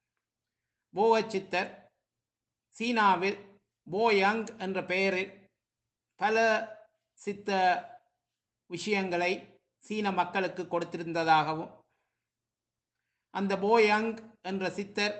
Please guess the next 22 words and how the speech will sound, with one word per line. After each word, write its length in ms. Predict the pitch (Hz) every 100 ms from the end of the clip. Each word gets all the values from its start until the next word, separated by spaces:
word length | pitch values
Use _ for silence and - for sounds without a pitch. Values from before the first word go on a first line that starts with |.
| - - _
உடைய 220 | 170 180 175
பெயர் 320 | 190 196 220 - - _ _ _ _ _ _ _ _ _ _ _ _ _ _ _ _ _ _ _ _ _ _ _ _ _ _ _ _ _ _ _ _ _ _
எங்களுடைய 480 | 196 202 196 185 180 180 180 175 175 - _ _ -
தென்னிந்தியாவில் 840 | 214 208 202 196 196 196 202 220 - - _ -
போர் 300 | 190 190 190 -
வரும்போது 540 | 175 180 196 175 180 175
அந்த 200 | 175 165
போகர் 420 | 160 202 202 202 185
என்ற 140 | 175 -
பெயர் 300 | 180 180 175
போயங் 500 | 165 185 180 170 196 196 - 160
என்ற 140 | 170 165
சித்தர் 360 | 170 170 180 175
என்ற 160 | 170 165
பெயரில் 460 | 170 175 170 170 -
இருந்து 300 | 165 170 160
வந்ததாகவும் 800 | 160 165 170 160 156 156 160 214
சில 180 | 185 175
குறிப்புகள் 600 | 165 160 156 156 156 160
வேறு 240 | 180 170 156
இடங்களில் 460 | 156 151 151 170 170
கொடுக்கப்பட்டிருக்கின்றது. 1000 | 147 151 143 131 143 135 143 135 139